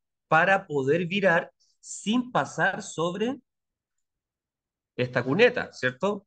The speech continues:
Por eso la mayoría está diciendo C, que es mantenerse detrás de él hasta que finalice su maniobra, o sea, quedarse acá.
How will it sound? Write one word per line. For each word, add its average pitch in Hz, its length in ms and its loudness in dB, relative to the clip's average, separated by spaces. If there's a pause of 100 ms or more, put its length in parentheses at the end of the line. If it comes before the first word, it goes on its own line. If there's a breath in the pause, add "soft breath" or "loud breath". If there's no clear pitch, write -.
Por 170 100 -2
eso 175 160 -2
la 175 100 4
mayoría 175 300 2
está 190 120 -2
diciendo 175 360 -2
C, 190 380 -2
que 165 120 -2
es - 220 -8 (160)
mantenerse 135 600 2
detrás 180 320 0
de 185 140 -2
él - 180 -8
hasta 190 280 -2
que 185 100 -10
finalice 147 440 -2
su 185 120 -4
maniobra, 185 360 2
o - 20 2
sea, 175 140 0
quedarse 170 340 2
acá. 104 240 0